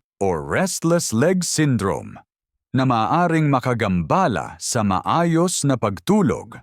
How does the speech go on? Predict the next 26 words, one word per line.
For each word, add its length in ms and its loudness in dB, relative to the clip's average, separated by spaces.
Ayon 320 0
sa 160 -4
isang 240 -4
pag-aaral 720 -4
sa 160 -8
Journal 640 -2
of 160 -8
Sleep 400 -6
Research 560 -4
two 160 -8
thousand 480 -4
fourteen, 640 -6
may 160 -2
korelasyon 720 0
sa 160 -6
pagitan 560 -2
ng 160 -4
potassium 720 -4
intake 560 -4
at 240 -6
mas 240 -4
maikling 480 -4
sleep 400 -4
latency. 720 -4
Ibig 320 -4
sabihin, 560 -2